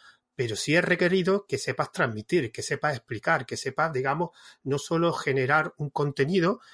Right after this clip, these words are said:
sino, a ver, porque muchas veces en la formación yo veo que la gente se prepara lo que se ve, lo que se explica, pero no cómo se explica. Esta tercera opción, esta tercera parte, es la que te muestra cuando es un formador bueno o malo,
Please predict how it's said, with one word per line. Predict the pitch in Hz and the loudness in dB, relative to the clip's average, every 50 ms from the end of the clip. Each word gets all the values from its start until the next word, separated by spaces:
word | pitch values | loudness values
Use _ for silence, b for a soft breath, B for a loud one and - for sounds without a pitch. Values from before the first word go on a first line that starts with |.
| B B B | B B B
sino, | _ - - - 127 117 120 117 113 113 117 113 120 120 | _ -16 -6 -6 -4 -2 -2 -2 -2 -2 -4 -4 -6 -6
a | 120 123 | -4 -2
ver, | 139 143 151 147 - _ _ _ _ | 0 0 0 -2 -6 _ _ _ _
porque | - 139 - 135 | -6 -2 0 0
muchas | 135 151 - - 180 | 0 0 -2 -2 -2
veces | - 175 165 - | -2 -2 -2 0
en | 175 170 | 0 0
la | 160 151 | 0 0
formación | - 165 143 143 143 131 - 170 160 156 | 0 -2 -2 0 -2 -4 -2 -2 -2 0
yo | 151 147 | 2 2
veo | 143 160 160 165 175 - - _ _ _ _ | 4 4 4 2 2 -2 -8 _ _ _ _
que | _ - 139 127 127 123 131 | _ 0 2 2 2 2 0
la | 131 113 113 | -2 -2 -4
gente | - - 160 175 170 - 151 | -2 0 0 0 0 -2 -2
se | 147 - 127 - | -2 -2 -2 -2
prepara | 135 117 - 160 165 151 127 127 - - | -2 2 4 4 4 4 2 0 0 -2
lo | 117 113 110 | -4 -4 -4
que | - 120 | -4 -6
se | - - 131 | -4 -2 4
ve, | 156 196 220 269 - b b b b b b b _ _ | 4 6 4 4 0 b b b b b b b _ _
lo | - 131 135 131 | -4 -4 -2 -2
que | - 123 | -2 -2
se | - 143 | -4 -4
explica, | 135 - - 202 208 202 202 196 226 233 - | -6 -4 0 0 0 2 2 0 0 0 0
pero | - 139 135 131 | 2 2 2 4
no | 139 165 160 | 2 0 2
cómo | - 196 180 175 | 2 0 2 2
se | 160 - 175 | 0 0 -2
explica. | 151 - - 240 220 175 - 107 - - _ _ _ _ _ _ _ _ _ _ _ | -4 -2 0 0 0 2 0 -4 -6 -6 _ _ _ _ _ _ _ _ _ _ _
Esta | - 139 - - - 175 | -10 -10 -6 -6 -4 0
tercera | - 175 170 - - 190 175 170 175 | 0 0 0 0 0 0 2 2 2
opción, | 151 - - - 202 175 180 202 | 0 -2 0 0 0 0 2 -2
esta | 196 165 - - - | -4 -6 -8 -10 -6
tercera | - 147 131 - 135 135 135 - | -6 -6 -6 -2 -2 -2 0 0
parte, | 160 147 139 - - 147 156 - | 0 -2 -2 -2 -4 -6 -4 -2
es | 151 160 | -2 -2
la | 175 170 165 160 | 0 2 2 0
que | - 165 165 170 - - _ _ | 2 0 -2 -2 -2 -8 _ _
te | _ - 156 | _ -4 -2
muestra | 147 160 180 170 - - 180 175 180 | 2 2 2 0 0 0 0 0 0
cuando | - 185 160 151 143 147 | 0 -2 0 0 0 0
es | |
un | 151 143 | -2 -2
formador | - 170 151 143 147 151 147 151 156 170 - _ | -2 -4 -2 0 0 0 2 2 0 0 -4 _
bueno | _ 160 156 151 156 160 165 196 - | _ 2 2 4 4 2 0 -2 -4
o | - 120 | -8 -4
malo, | 120 170 175 135 104 - | -2 0 0 0 -2 -6